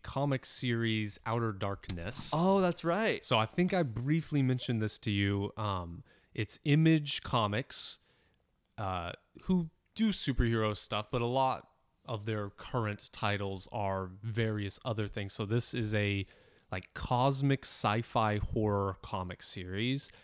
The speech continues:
Speaker 1: kind of Star Trek, but if everything sucked
Speaker 2: <laughs>
Speaker 1: and the very act of space travel involved blood sacrifices and stuff like that.
Speaker 2: Oh, rad.
Speaker 1: It's very cool.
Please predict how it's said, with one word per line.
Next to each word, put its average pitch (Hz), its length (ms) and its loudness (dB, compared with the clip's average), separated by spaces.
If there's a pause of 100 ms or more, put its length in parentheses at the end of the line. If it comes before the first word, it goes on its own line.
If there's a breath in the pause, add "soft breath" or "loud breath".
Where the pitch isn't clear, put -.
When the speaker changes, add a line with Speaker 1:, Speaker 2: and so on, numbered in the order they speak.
(220 soft breath)
Speaker 1:
kind 190 380 4
of 180 120 6
Star 160 520 6
Trek, - 580 -2 (300 soft breath)
but 131 160 8
if 131 240 4
everything 131 520 4
sucked - 760 0 (180)
Speaker 2:
<laughs> 151 220 -8
Speaker 1:
and 127 140 6
the 123 80 6
very 123 400 4
act 123 280 0
of 113 80 0
space - 360 0
travel 107 420 0
involved 110 560 0
blood 110 260 2
sacrifices 98 960 -2
and 95 100 -2
stuff - 260 -6
like 95 180 -8
that. 95 340 -4
Speaker 2:
Oh, 131 200 0
rad. 117 200 2
Speaker 1:
It's 107 160 2
very 135 580 8
cool. 120 460 2